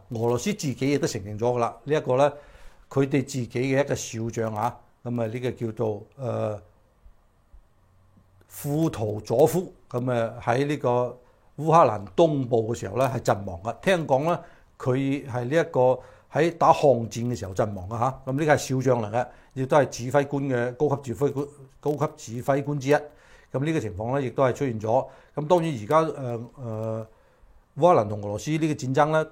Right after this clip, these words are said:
嗯，聽講喺，誒，北嘅頓內茨克入邊呢，已經有九十個percent嘅領土呢，已經被呢個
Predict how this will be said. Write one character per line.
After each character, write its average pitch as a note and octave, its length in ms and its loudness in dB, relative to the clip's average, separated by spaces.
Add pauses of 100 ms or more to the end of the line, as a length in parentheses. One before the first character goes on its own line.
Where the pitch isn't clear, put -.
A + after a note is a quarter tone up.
(760)
嗯， A#2 520 -4 (720)
聽 F3+ 200 2
講 E3+ 120 4
喺， E3+ 160 6 (300)
誒， B2+ 240 -4 (180)
北 C3+ 100 4 (180)
嘅 C#3 120 4 (120)
頓 C#3 120 4 (600)
內 A2+ 80 0
茨 C3+ 220 -4
克 D3 140 2
入 C#3 80 0
邊 C#3+ 180 -4
呢， D#3 180 -2
已 A#2+ 140 -6
經 D3+ 100 0
有 C#3+ 80 4
九 A#2 320 -4
十 - 140 0
個 A#2+ 180 -4
percent C3 400 -2
嘅 A#2 260 -2
領 G#2+ 280 -6
土 G#2+ 200 -2
呢， C#3 140 2 (280)
已 A2 120 -10
經 C#3+ 180 -4
被 A2 300 -6
呢 B2 140 -6
個 A#2+ 80 -6